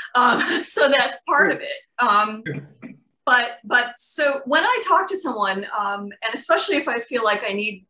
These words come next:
Speaker 1: to get more medical information, I always ask them, first of all, in my paperwork, it says, you know, "Please sign something that says I can talk to your vet."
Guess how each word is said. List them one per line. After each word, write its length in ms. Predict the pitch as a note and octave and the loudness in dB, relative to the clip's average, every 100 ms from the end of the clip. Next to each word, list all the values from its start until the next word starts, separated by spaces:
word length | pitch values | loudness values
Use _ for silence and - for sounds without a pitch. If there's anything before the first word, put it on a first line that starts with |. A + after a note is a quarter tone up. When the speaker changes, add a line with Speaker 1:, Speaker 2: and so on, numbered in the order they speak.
| G#3 F#3+ - _ - | -14 -14 -16 _ -8
Speaker 1:
to 80 | D4 | -2
get 160 | - | 0
more 120 | A#3+ A3 | 0 2
medical 300 | A3 A#3 A3 | 0 0 -4
information, 480 | D4 G#3 G#3 A3 | -4 -2 -2 -2
I 80 | G#3+ | 0
always 260 | B3 C#4 C4 - | 0 -2 -2 0
ask 380 | G3+ A3+ - - | 2 0 -4 -6
them, 320 | F#3+ E3+ - - | -6 -6 -10 -6
first 160 | C#4 C4+ | -4 -2
of 60 | B3 | -2
all, 120 | G3 | -2
in 80 | G3 | -2
my 120 | F#3+ | -4
paperwork, 500 | - A3+ G#3+ F3 F#3+ | -2 -4 -4 -8 -10
it 120 | - - | -14 -10
says, 320 | F3 F#3+ - | -10 -10 -14
you 80 | E3+ | -14
know, 120 | F3+ - | -14 -12
"Please 220 | G3 - | -12 -4
sign 260 | G3+ G3+ G#3 | -2 -2 -4
something 300 | A#3+ F3+ F3 | -8 -8 -10
that 120 | - | -10
says 140 | G3+ E3+ | -8 -6
I 100 | D#3 | -6
can 120 | F#3+ | -8
talk 240 | F3+ - | -8 -8
to 60 | F#3 | -12
your 100 | E3+ | -8
vet." 220 | G3+ F#3 | -2 -2